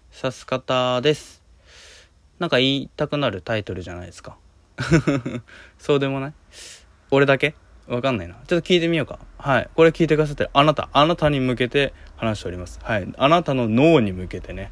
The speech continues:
えー、<laughs> Don't worry, darling、よろしくですね。はい。まあ、あれは確実に洗脳ですけど。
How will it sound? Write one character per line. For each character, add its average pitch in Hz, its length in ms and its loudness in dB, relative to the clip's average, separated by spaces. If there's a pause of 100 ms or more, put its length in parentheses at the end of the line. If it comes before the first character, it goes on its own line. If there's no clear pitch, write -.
(340)
え 107 200 -2
ー、 160 1000 2 (180)
<laughs> - 320 -10
Don't 196 200 4
worry, 202 500 4
darling、 180 460 6
よ 104 140 4
ろ 117 120 4
し - 120 -8
く 131 120 -2
で - 80 -6
す - 100 -16
ね。 - 160 -14 (240)
は 113 160 -2
い。 101 60 -2
ま 113 140 4
あ、 - 20 6
あ 160 80 6
れ 208 60 8
は 208 80 6
確 165 260 0
実 160 180 -2
に 143 80 -4
洗 156 260 0
脳 151 200 0
で 147 80 0
す - 100 -18
け - 80 -18
ど。 - 160 -18